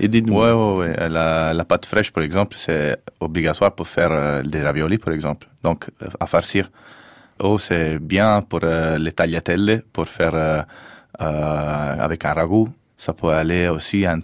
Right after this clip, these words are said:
Speaker 2: en façon tagliolini, euh, avec certains poissons. Mais chaque pâte, en fait, il y a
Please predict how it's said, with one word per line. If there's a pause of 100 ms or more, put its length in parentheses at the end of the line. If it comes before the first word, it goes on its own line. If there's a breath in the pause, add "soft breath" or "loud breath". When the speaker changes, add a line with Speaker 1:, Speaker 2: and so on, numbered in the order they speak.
Speaker 2:
en
façon
tagliolini,
euh,
avec
certains
poissons. (680 loud breath)
Mais
chaque
pâte,
en
fait,
il
y
a